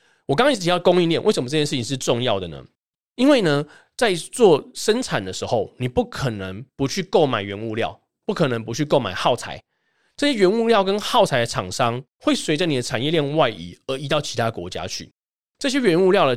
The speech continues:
进出口的检验、进出口的费用、关税，或者是进出口的容易程度，要花的时间，其实都会决定我们C D M O公司能不能够及时把产品提供给客户。那我们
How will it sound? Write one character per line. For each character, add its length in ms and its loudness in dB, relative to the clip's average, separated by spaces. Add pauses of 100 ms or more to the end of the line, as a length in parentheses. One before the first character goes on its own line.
进 160 -2
出 120 0
口 120 0
的 120 -2
检 400 -6
验、 200 -2 (140)
进 160 -6
出 100 -2
口 80 0
的 120 -6
费 240 -2
用、 340 0
关 320 2
税， 420 -2 (440)
或 120 4
者 120 6
是 80 -4
进 180 -4
出 140 0
口 160 0
的 80 -2
容 240 -2
易 40 0
程 300 -4
度， 180 -6
要 80 2
花 220 2
的 60 0
时 260 -8
间， 260 -6 (360)
其 180 -6
实 60 -4
都 100 6
会 160 6
决 180 -2
定 160 0
我 60 0
们 160 -8
C 140 -10
D 180 -8
M 100 -6
O 320 -4
公 200 -2
司 200 -8
能 220 -4
不 120 0
能 140 -4
够 160 0
及 200 -8
时 120 -8
把 140 -2
产 240 -8
品 220 -10 (240)
提 120 -8
供 120 -2
给 80 -10
客 180 -10
户。 220 -14 (360)
那 200 0 (220)
我 100 -4
们 160 -2